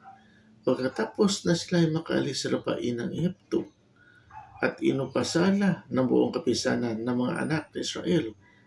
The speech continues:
sa Moises at si Aaron sa ilaw. At sinabi sa kanila ng mga anak ni Israel,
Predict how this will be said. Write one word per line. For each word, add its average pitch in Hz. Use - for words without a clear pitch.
sa -
Moises 120
at 123
si -
Aaron 110
sa -
ilaw. 107
At 190
sinabi 214
sa -
kanila 135
ng 123
mga 127
anak 123
ni -
Israel, -